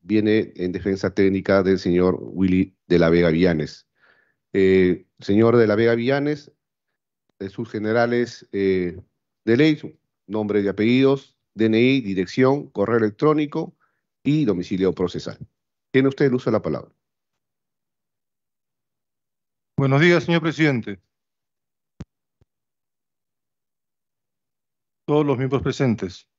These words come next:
Speaker 2: Señor presidente, mi nombre es William Iván de la Vega Villanes, con D N I cero noventa y siete veintinueve veintinueve siete, con correo electrónico w de la vega villanes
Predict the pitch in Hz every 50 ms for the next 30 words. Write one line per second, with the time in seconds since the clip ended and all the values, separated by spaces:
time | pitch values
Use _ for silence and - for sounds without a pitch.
0 | _ _ _ _ _ _ 190 - - _ _ _ _ _ - 143 156 156 170 -
1 | 180 175 160 139 110 123 120 123 131 151 170 170 160 165 151 156 147 147 160 175
2 | 180 175 170 160 139 131 135 143 160 160 139 123 120 123 131 147 151 151 135 127
3 | 123 127 127 117 107 101 98 - - - _ _ _ _ _ _ _ _ _ _
4 | _ _ _ _ _ _ _ _ _ _ _ _ _ - 123 120 120 127 147 147
5 | 143 143 156 185 202 180 147 - - _ _ _ _ _ _ _ _ - - -
6 | - 175 175 175 165 147 139 131 131 123 113 131 131 120 - 175 175 170 160 160
7 | 160 151 135 135 131 127 - 127 131 143 151 151 151 139 131 123 107 120 127 135
8 | 135 135 123 - - 127 104 - 92 90 90 - _ _ _ _ _ _ _ _
9 | _ _ _ _ _ _ _ _ _ _ _ _ _ _ _ _ _ _ _ _
10 | _ _ - 123 120 120 117 123 123 143 165 165 160 151 147 - 165 165 170 160
11 | 160 180 185 185 175 _ _ _ _ _ _ _ _ _ _ _ _ _ _ _
12 | _ _ _ _ _ - 120 113 117 117 117 139 156 170 170 170 170 143 127 113
13 | 113 110 127 139 147 151 156 156 156 127 113 107 104 120 127 131 139 143 151 160
14 | 156 - -